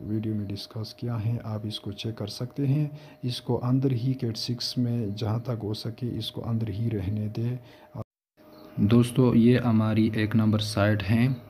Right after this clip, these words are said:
आप check कर सकते हैं, हाफ brown, full brown और half blue, full blue, इसके through मैंने इसको बिजली दी हुई है। कैमरे, कैमरे को बाहर मेरे दो कैमरे लगे हुए हैं,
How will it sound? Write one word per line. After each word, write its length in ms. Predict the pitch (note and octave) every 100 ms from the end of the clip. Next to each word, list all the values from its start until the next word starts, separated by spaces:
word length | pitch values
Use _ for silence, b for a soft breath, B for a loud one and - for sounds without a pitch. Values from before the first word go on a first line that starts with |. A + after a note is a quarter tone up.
| - G#2+
आप 120 | G#2
check 320 | - A2+ A2+
कर 80 | G#2+
सकते 340 | - G#2+ -
हैं, 240 | A#2 B2 B2
हाफ 300 | G#2+ G#2+ A2+ - - - - - - - - - A#2+
brown, 420 | A2 A2+ B2 C3
full 320 | - - A2+
brown 440 | A#2 B2+ C3+ C#3 C3+ B B B B B - -
और 260 | G#2 G#2
half 380 | G#2+ B2+ C3 B2+
blue, 180 | A#2 A#2
full 380 | G#2+ - A#2 A#2
blue, 400 | F#2+ G2 F2+ E2+ - - C3
इसके 380 | B2+ - B2+
through 240 | A#2 A2 A#2
मैंने 580 | A#2 A2+ A2+ A2+ A2 G#2+
इसको 420 | A2 G#2 - G#2+
बिजली 460 | G2 G2 G#2+ A2 G#2+
दी 160 | G#2
हुई 300 | G#2+ G#2 A2
है। 540 | G2+ A2+ A#2 B2 - - - -
कैमरे, 320 | A2 G#2+ G#2+
कैमरे 500 | G#2 A#2 - G#2+ A2
को 220 | G#2+ A2+ G#2+
बाहर 260 | G#2 G#2
मेरे 240 | G#2+ G#2+ G2
दो 220 | G2+ G#2
कैमरे 320 | G#2 G#2+ G#2
लगे 280 | G2 G2 G#2
हुए 240 | G#2 A2+
हैं, 340 | A2+ B2 C3